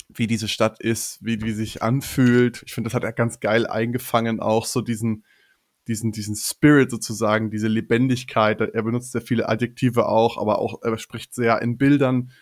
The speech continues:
Habe ich total gefeiert, hat mich da total abgeholt und hinversetzt gefühlt irgendwie. Und es, das gibt einfach einen guten Einstieg auch, um dann weiter in die Geschichte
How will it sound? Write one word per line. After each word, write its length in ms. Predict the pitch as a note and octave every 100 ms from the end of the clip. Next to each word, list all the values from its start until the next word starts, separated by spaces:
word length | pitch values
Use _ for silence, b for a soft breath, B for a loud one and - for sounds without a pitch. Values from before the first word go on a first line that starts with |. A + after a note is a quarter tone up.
| b b b
Habe 180 | - A#2
ich 40 |
total 300 | A2+ A2+ A2
gefeiert, 380 | A2 - G#2+ A2
hat 100 | -
mich 120 | A#2+
da 80 | -
total 520 | A#2 G#2+ B2 A2 A2 - _ -
abgeholt 580 | C3 - B2 B2+ B2
und 120 | B2 A2
hinversetzt 600 | D3 - G#2+ A#2 - -
gefühlt 400 | A#2 - A#2+ A2
irgendwie. 500 | G#2+ G#2+ G#2+ A#2+ B2+ B B B B B _
Und 440 | - G#2+ G#2+ G#2 - _ _ _ _ _ _ -
es, 120 | -
das 200 | - A2
gibt 180 | C#3+ -
einfach 240 | G#2+ G#2+
einen 80 | A#2
guten 220 | A2+ B2+
Einstieg 420 | G2+ A2+ - A2+ -
auch, 320 | G#2 G#2 -
um 300 | - A#2+ B2
dann 260 | A2+ A2+ A2
weiter 280 | A2 A#2
in 80 | A2
die 80 | G#2+
Geschichte 640 | A2 - A2+ - A2 G2+